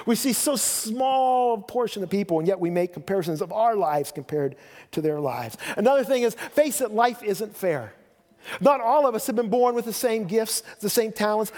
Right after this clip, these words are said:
Not, not all of us have been sa-, born to the same advantages. You say, "Wow, that sounds kinda, well, it sounds kinda harsh." Well,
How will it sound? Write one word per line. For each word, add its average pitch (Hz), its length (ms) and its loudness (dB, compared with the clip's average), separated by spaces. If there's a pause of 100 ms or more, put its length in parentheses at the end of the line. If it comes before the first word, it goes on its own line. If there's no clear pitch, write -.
(140)
Not, 254 380 0
not 262 200 2
all 285 220 6
of 285 60 2
us 269 140 -10
have 254 80 -6
been 254 100 -4
sa-, 254 280 2
born 254 420 0 (160)
to 247 60 -8
the 247 80 -2
same 233 320 0 (120)
advantages. 185 880 -2 (640)
You 240 80 0
say, 247 160 4
"Wow, 262 180 2
that 214 160 0
sounds 214 260 0
kinda, 190 260 0 (100)
well, 269 120 0
it 220 260 -10
sounds 214 220 -2
kinda 202 180 0
harsh." 247 360 0
Well, 247 200 2